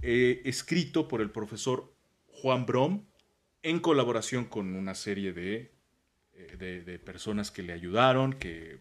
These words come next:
un equipo de trabajo. Eh, seguramente si ustedes van ahorita a una librería, les van a dar la cuarta edición, que es la que está, digamos, es la que está corriendo en este momento.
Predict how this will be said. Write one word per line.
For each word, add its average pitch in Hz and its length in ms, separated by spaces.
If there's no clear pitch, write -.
un 104 220
equipo 107 280
de 98 60
trabajo. 123 560
Eh, 139 480
seguramente 202 720
si - 100
ustedes 156 400
van 147 160
ahorita 131 680
a 95 60
una 107 240
librería, 123 800
les 120 320
van 139 180
a 139 80
dar 131 260
la 113 260
cuarta 127 420
edición, 165 480
que - 80
es 120 80
la 131 160
que - 80
está, 107 540
digamos, 101 440
es 101 100
la 104 80
que - 60
está - 200
corriendo 107 600
en 92 120
este 95 200
momento. 143 440